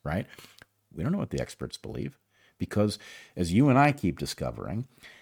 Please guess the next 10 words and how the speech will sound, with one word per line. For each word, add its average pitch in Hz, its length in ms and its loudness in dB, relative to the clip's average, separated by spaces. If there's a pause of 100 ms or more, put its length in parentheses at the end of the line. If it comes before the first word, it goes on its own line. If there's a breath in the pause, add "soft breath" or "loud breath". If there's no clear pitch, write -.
(120 loud breath)
every 139 220 6
time 123 260 6
you 110 60 6
have 101 140 8
a 87 60 4
conversation 95 680 2
where 73 100 0
you 87 320 2 (120)
confess - 680 0
your 71 260 -4